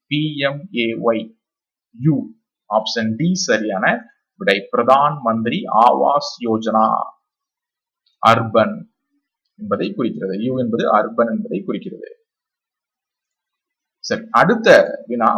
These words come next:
பதினாறாவது வினா, பின்வரும் சீர்திருத்தவாதிகளை அவர்களின் வாழ்நாளுடன்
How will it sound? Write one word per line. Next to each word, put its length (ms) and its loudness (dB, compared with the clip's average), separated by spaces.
பதினாறாவது 680 8
வினா, 180 2
பின்வரும் 520 4
சீர்திருத்தவாதிகளை 1000 2
அவர்களின் 440 2
வாழ்நாளுடன் 800 6